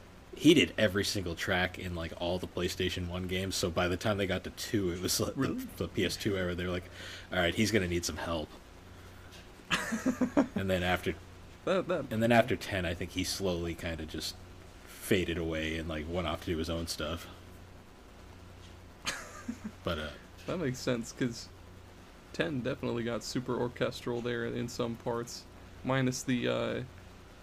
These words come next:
Speaker 2: that one, like, Cookie Monster sounding song. The, <sighs> what the hell, like, yeah, I can't even begin to
Speaker 1: Hmm.
Speaker 2: describe that goofy one, but
Speaker 1: See, when I think t-,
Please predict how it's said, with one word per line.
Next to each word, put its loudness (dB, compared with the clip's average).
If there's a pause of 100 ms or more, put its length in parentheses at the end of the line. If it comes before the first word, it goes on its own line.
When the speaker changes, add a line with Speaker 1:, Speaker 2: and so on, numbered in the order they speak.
(320)
Speaker 2:
that 4
one, 4
like, 0
Cookie 4
Monster 2
sounding 0
song. 0 (760)
The, 2 (1300)
<sighs> -14
what -6
the -12
hell, -4
like, 2 (640)
yeah, 4 (400)
I -2
can't -2
even 4
begin 0
to 0
Speaker 1:
Hmm. -4
Speaker 2:
describe 0
that 0
goofy 0
one, -2
but -2
Speaker 1:
See, 10
when 10
I 12
think 6
t-, -6